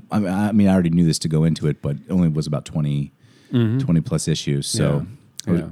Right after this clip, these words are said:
Speaker 1: I kinda wish he would have stuck on a little bit longer 'cause I really feel like the character was starting to kinda morph a little bit more into what we know or how we see Daredevil today.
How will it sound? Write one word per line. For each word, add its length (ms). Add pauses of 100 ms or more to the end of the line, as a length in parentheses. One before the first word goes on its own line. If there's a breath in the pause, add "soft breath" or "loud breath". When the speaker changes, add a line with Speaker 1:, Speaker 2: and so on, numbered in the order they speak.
Speaker 1:
I 40
kinda 200
wish 180
he 60
would 100
have 60
stuck 200
on 100
a 40
little 140
bit 120
longer 360
'cause 160
I 40
really 240
feel 160
like 160
the 60
character 500
was 300 (460 soft breath)
starting 400
to 320 (960 soft breath)
kinda 220
morph 640 (100)
a 80
little 280
bit 140
more 300
into 240
what 340
we 220
know 360 (680)
or 200
how 260
we 100
see 140
Daredevil 380
today. 340